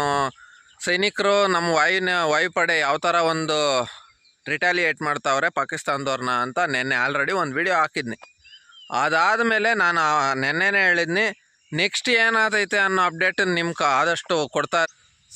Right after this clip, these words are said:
So, ನೆನ್ನೆ ರಾತ್ರಿ ಏನಪ್ಪ ಆಯ್ತು, ಮೂರನೇ ದಿನ, ಅಂದ್ರೆ ಮೂರನೇ ದಿನ ನೆನ್ನೆ ರಾತ್ರಿ ಏನಪ್ಪ ಆಯ್ತು ಅಂತ ತಿಳ್ಕೊಳೋದಕ್ಕಿಂತ ಮುಂಚೆ ವಿಷನ್ ಕನ್ನಡ YouTube ಚಾನಲ್ನ ಸಬ್ಸ್ಕ್ರೈಬ್ ಮಾಡ್ಕೊಳ್ರಿ. ನೀವು ಸಬ್ಸ್ಕ್ರೈಬ್ ಮಾಡಿದ್ರೆ ಪ್ರತಿಯೊಂದು ಅಪ್ಡೇಟ್ಸು ಡೈಲಿ ಕೊಡ್ತಾ ಇರ್ತೀನಿ. So, ಎಗ್-, ಸುಮ್ ಸುಮ್ನೆ ಯಾವುದೋ ಸುಳ್ಳು ಸುದ್ದಿ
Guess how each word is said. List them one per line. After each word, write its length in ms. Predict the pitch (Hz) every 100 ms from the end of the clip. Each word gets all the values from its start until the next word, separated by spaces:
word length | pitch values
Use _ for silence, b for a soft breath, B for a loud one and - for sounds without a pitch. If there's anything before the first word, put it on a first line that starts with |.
| -
So, 160 | 226 226
ನೆನ್ನೆ 260 | 226 233
ರಾತ್ರಿ 420 | 214 233 240 277
ಏನಪ್ಪ 340 | 262 254 254 240
ಆಯ್ತು, 500 | 226 220 214 220 214 -
ಮೂರನೇ 380 | 165 226 233 208
ದಿನ, 180 | 190
ಅಂದ್ರೆ 320 | 190 151 160 190
ಮೂರನೇ 360 | 190 220 226
ದಿನ 220 | 202 208
ನೆನ್ನೆ 300 | 208 185 180
ರಾತ್ರಿ 280 | 180 214 214
ಏನಪ್ಪ 300 | 202 208 -
ಆಯ್ತು 220 | 190 180
ಅಂತ 140 | 175 165
ತಿಳ್ಕೊಳೋದಕ್ಕಿಂತ 720 | 196 190 214 202 185 - 175 160
ಮುಂಚೆ 320 | 160 170 147 135 - B B B B -
ವಿಷನ್ 320 | 160 226 262
ಕನ್ನಡ 200 | 262 254 247
YouTube 280 | 226 233 196
ಚಾನಲ್ನ 420 | 220 208 196 190
ಸಬ್ಸ್ಕ್ರೈಬ್ 560 | 175 156 - - 220 240
ಮಾಡ್ಕೊಳ್ರಿ. 460 | 220 196 190 175 214
ನೀವು 140 | 190
ಸಬ್ಸ್ಕ್ರೈಬ್ 560 | 180 170 151 - 226 226
ಮಾಡಿದ್ರೆ 360 | 214 208 208 220
ಪ್ರತಿಯೊಂದು 580 | 190 190 214 214 208
ಅಪ್ಡೇಟ್ಸು 520 | 180 160 196 196 214 208
ಡೈಲಿ 340 | 160 175 190
ಕೊಡ್ತಾ 360 | 180 165 180 165
ಇರ್ತೀನಿ. 320 | 147 139 165 - b b b -
So, 60 | 170 160
ಎಗ್-, 480 | 156 156 147 143 127 -
ಸುಮ್ 180 | 180 208
ಸುಮ್ನೆ 440 | 240 233 233 220
ಯಾವುದೋ 320 | 190 190 220
ಸುಳ್ಳು 300 | 196 196 208
ಸುದ್ದಿ 300 | 214 226 220